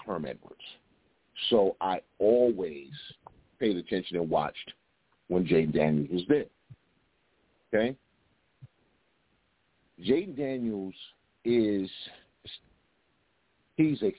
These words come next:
far more talented Sam Darnold. Far more talented Sam Darnold. Which means that, what, and by saying that, what I'm saying is he will give the ball up. He will make a bad decision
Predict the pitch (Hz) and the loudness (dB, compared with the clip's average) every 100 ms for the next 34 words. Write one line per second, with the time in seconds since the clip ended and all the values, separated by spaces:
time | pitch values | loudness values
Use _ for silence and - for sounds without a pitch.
0 | - 147 156 151 143 135 113 _ - 113 | 0 2 4 2 0 -2 -2 _ -10 -6
1 | 131 151 156 339 381 _ _ _ _ _ | -4 -4 -2 -2 -2 _ _ _ _ _
2 | _ - 135 120 107 92 78 67 - _ | _ -4 2 4 4 2 0 -4 -12 _
3 | _ _ _ _ _ _ _ _ _ _ | _ _ _ _ _ _ _ _ _ _
4 | _ - - 123 120 104 120 101 80 80 | _ -16 0 2 4 2 2 -2 -2 -10
5 | 90 80 71 62 - _ _ _ _ _ | -8 -8 -8 -10 -14 _ _ _ _ _
6 | _ - _ _ _ _ _ - 117 117 | _ -20 _ _ _ _ _ 2 2 4
7 | 117 120 110 87 92 90 _ _ _ - | 4 6 6 4 2 0 _ _ _ 0
8 | 104 101 98 92 95 92 92 - 113 101 | 0 2 -2 -4 -2 0 0 2 2 4
9 | 95 95 92 110 101 90 80 78 - _ | 2 0 -2 0 0 0 -2 -4 -8 _
10 | _ _ _ - - 135 170 147 127 117 | _ _ _ -20 -2 2 6 6 4 4
11 | 127 127 110 95 104 98 87 - - - | 2 2 0 2 2 2 0 -6 -6 2
12 | 139 120 104 127 123 117 107 113 95 95 | 2 4 2 0 0 -2 0 0 0 -8
13 | 113 98 101 | -6 -6 -8